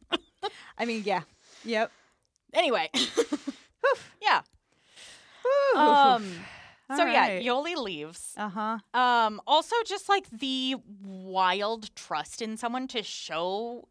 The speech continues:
Speaker 1: you your bank, like, to show your bank account to somebody else in three weeks.
Speaker 2: I mean, uh, how did this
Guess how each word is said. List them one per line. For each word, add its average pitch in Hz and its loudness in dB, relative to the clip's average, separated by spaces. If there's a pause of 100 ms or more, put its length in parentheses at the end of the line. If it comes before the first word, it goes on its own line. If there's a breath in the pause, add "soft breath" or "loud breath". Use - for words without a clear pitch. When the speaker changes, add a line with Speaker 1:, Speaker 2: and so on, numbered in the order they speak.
Speaker 1:
you 190 -12 (360)
your 170 -6 (280)
bank, 175 -4 (420 loud breath)
like, 226 0
to 233 -6
show 320 -2
your 240 -6
bank 196 -2
account 220 -6
to 240 -12
somebody 240 -6
else 262 -6 (760 soft breath)
in 233 -4
three 214 -10
weeks. 208 -12 (120)
Speaker 2:
I 262 2
mean, 285 0 (640)
uh, 233 -2 (680 loud breath)
how 262 -2
did 240 -6
this 254 -6